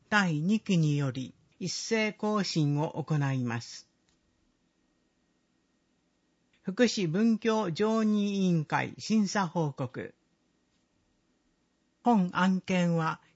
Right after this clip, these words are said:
ギガスクール構想における児童生徒一人一台の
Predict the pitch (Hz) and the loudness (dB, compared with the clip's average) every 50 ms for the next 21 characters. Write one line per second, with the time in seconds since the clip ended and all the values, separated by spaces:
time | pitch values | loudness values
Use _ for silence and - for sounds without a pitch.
0 | _ _ - 175 190 214 226 226 214 - - - 220 214 202 202 190 202 196 - | _ _ -2 0 2 4 4 2 0 -2 -6 -2 0 2 2 2 2 0 -2 -2
1 | - 214 202 196 190 170 - - 170 160 156 156 151 147 156 - 156 139 - 175 | 0 0 2 2 2 0 0 0 0 0 2 2 2 0 0 -2 -6 -4 -2 -2
2 | 156 139 131 131 - - _ _ _ _ _ _ - 220 233 220 226 214 185 165 | -2 -2 -4 -8 -10 -14 _ _ _ _ _ _ -6 -4 -2 0 2 0 0 0
3 | - 151 - - 220 202 185 170 - 170 156 151 170 170 - - - 226 185 170 | -2 -4 -2 0 0 0 0 -2 -2 -4 -6 -6 -8 -12 -6 0 0 2 2 0
4 | 165 - - 160 - - 233 233 214 190 175 160 147 147 151 151 | -2 -4 -6 -6 -4 -4 -2 0 0 0 0 -2 -2 -2 -4 -6